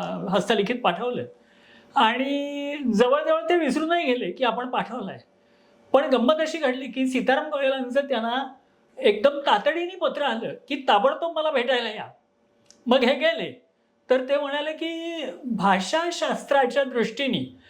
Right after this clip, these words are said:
आर्य आक्रमणाचा सिद्धांत खोटा आहे असं सिद्ध करणारं हे जे काय तुझं प्रतिपादन आहे, हे इतकं सुंदर आहे आणि अशा रीतीने भाषाशास्त्राच्या दृष्टीने अजूनपर्यंत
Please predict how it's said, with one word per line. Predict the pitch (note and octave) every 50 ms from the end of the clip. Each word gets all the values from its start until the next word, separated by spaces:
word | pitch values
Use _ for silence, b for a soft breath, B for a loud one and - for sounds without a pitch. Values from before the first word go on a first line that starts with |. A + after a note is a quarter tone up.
| B B B B B B
आर्य | - C#4 A3 A3+ B3+ C4
आक्रमणाचा | D#4 D4 C4 B3 A3+ - C#4+ C#4 C4+ C#4 C4+ C4 C4 A#3+ C4 C4+ C4+
सिद्धांत | C4 C#4 B3+ G3+ G3 G3 G#3+ A#3+ A#3+ - C#4+ C#4+ -
खोटा | - G#3 G3 F#3 F#3+ B3 C#4+ B3+ B3+ -
आहे | - F#3 F#3 - A#3 E3+ C#3+ - - b b b b b b b _ -
असं | D#4+ A3+ A3 A3 - - F4+ F#4 F4+
सिद्ध | F4+ - D#4+ B3+ A3 A#3 C#4
करणारं | C#4+ D4+ C#4+ C4 B3+ B3 B3 B3+
हे | C4 A#3+ B3+ C4+
जे | B3+ C4 B3+
काय | B3+ C4+ B3+
तुझं | C4 C4 A3+ A#3
प्रतिपादन | A#3 C#4+ B3+ F#3 E3 - - A3 A3+ - B3
आहे, | A#3 A3+ E3+ F3+ G#3+
हे |
इतकं | C4+ C#4+ C4 G3 - - - F4+ F4+
सुंदर | F4 D#4+ C4 A#3+ B3+ C#4 C#4+
आहे | C4 G3 F#3+ A3 D3 B2 - b b b b b b b b b _
आणि | A3+ G#3+ B3+ C#4+ C4 B3
अशा | A#3+ G#3 G3 - D#4 F4
रीतीने | F4 F4 - - C#4+ A#3+ G#3 A3
भाषाशास्त्राच्या | A#3+ G#3 F3 F#3 F3+ - C#4 D#4 D4+ D#4 D#4+ C#4+ - - - D4 C#4 C4+ C4+ - D#4+
दृष्टीने | E4+ - C4 B3+ G3+ - - D#4 D4 A3+ D#3 C3 B2+ b b b b b b b b _
अजूनपर्यंत | - A#3 A3 A3+ E4 F4 F4+ - - C#4 C4 C4+ C4 B3